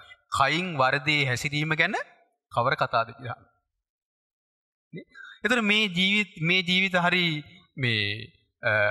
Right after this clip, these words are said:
වාසනාවන්ත, ආශ්චර්ය වාසනාවන්ත ජීවිත නෙමෙයිද? වාසන-, මේ දැන් වයසට ගිහිල්ලා නකුල මාතාව, නකුල පිතා කි-, කියන එකිනෙකාට දැන් ප්‍රශංසා කරගන්නවා නේ.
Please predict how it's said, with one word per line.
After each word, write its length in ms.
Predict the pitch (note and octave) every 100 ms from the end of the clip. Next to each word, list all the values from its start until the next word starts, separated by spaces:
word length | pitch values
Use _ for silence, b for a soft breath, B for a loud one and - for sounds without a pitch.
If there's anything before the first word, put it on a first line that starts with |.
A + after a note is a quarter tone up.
| A#2 A#2
වාසනාවන්ත, 800 | B2+ C#3 D#3 F3+ F3 F3 E3+ F3
ආශ්චර්ය 480 | D3 D3+ D#3 F#3 F3
වාසනාවන්ත 520 | D3+ D3+ G3+ F#3 F#3 D#3+
ජීවිත 240 | F#3+ F#3+
නෙමෙයිද? 360 | F#3+ C#4 B2+ - - _ _ _ _ _ -
වාසන-, 300 | B2 B2 C#3
මේ 180 | D3+ D3+
දැන් 240 | D3+ C#3
වයසට 420 | A2+ A#2 A#2+ C3+ D3
ගිහිල්ලා 540 | D#3+ G3 C4+ E4+ C4 - _ _ _ _ _ _ _ -
නකුල 340 | D3 C3+ D#3
මාතාව, 500 | D3 B2 B2+ - D#3+ G#3+
නකුල 320 | E3 C3+ E3+
පිතා 320 | - C#3+ E3 F3
කි-, 160 | - -
කියන 180 | - G#3+
එකිනෙකාට 420 | G#3 - G3+ B3
දැන් 140 | D#4 C4+
ප්‍රශංසා 500 | C#4 C#4+ B3 D#3 A#2+
කරගන්නවා 460 | A2 G#2+ A2+ A#2+
නේ. 140 | G3+